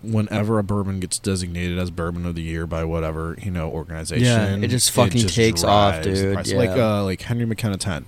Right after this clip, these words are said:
Speaker 2: Yeah,
Speaker 1: Like,
Speaker 2: exactly.
Speaker 1: you used to
Speaker 2: Perfect
Speaker 1: be able
Speaker 2: example.
Speaker 1: to get that for, like, thirty or forty bucks, dude.
Speaker 2: Mm-hmm.
Speaker 1: Like, now it's, like, sixty, which is still fine.
Speaker 2: Adam was telling me stories that he used to buy for twenty-five dollars a bottle for the ten-year.
Speaker 1: Yeah, you,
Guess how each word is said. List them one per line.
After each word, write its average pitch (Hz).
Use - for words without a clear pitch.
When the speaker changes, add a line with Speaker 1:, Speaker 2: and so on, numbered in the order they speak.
Speaker 2:
Yeah, 120
Speaker 1:
Like, 98
Speaker 2:
exactly. 113
Speaker 1:
you 135
used 123
to -
Speaker 2:
Perfect 175
Speaker 1:
be 151
able 151
Speaker 2:
example. 110
Speaker 1:
to 104
get 101
that 101
for, 123
like, 104
thirty -
or 101
forty 95
bucks, -
dude. 110
Speaker 2:
Mm-hmm. 107
Speaker 1:
Like, 104
now 117
it's, 104
like, 87
sixty, -
which -
is 101
still -
fine. 95
Speaker 2:
Adam 143
was 170
telling 127
me 120
stories 117
that 117
he 117
used 117
to 117
buy 107
for 104
twenty-five 110
dollars 104
a 101
bottle 95
for 120
the 107
ten-year. 107
Speaker 1:
Yeah, 101
you, 101